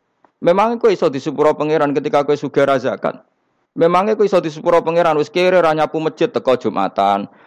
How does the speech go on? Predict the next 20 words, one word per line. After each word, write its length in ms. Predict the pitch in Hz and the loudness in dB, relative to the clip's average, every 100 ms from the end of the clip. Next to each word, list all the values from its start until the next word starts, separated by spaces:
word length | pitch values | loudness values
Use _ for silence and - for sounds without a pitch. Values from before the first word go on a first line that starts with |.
| - | -2
bareng 240 | 104 110 | -2 0
rokoke 320 | 127 117 107 123 | 0 2 0 -2
diusep-usep 560 | 110 - 101 107 - | -4 -6 -8 -4 -4
ning 160 | 110 107 | -4 -2
pojok 320 | - 107 98 | 0 -2 -4
masjid 160 | - 123 | -4 -2
bar 240 | 110 104 | 0 -2
mulai. 400 | 104 104 104 - - - - - - - - - - - | 0 0 0 -2 -8 -10 -10 -8 -10 -10 -10 -10 -8 -6
<laughs> 920 | 311 - - - - - - - - | -6 -8 -18 -20 -20 -20 -20 -12 -4
Enak 360 | 214 185 208 185 | -2 0 -2 -4
wae. 220 | 165 123 _ _ _ - - - | -6 -6 _ _ _ -20 -20 -10
Ana 260 | - 123 123 | -2 0 0
keran 300 | 123 117 117 | 0 0 -2
coplok 340 | 113 127 117 | -2 -2 -2
is 80 | - | -6
dibarno. 480 | 113 104 101 104 110 | -4 -2 -2 -2 -2
Memangnya 340 | 190 233 262 262 | -2 -2 -2 -4
kamu 240 | 285 269 | -4 -4
bisa 320 | - 120 123 | -4 -2 -2
jadi 160 | 131 | 0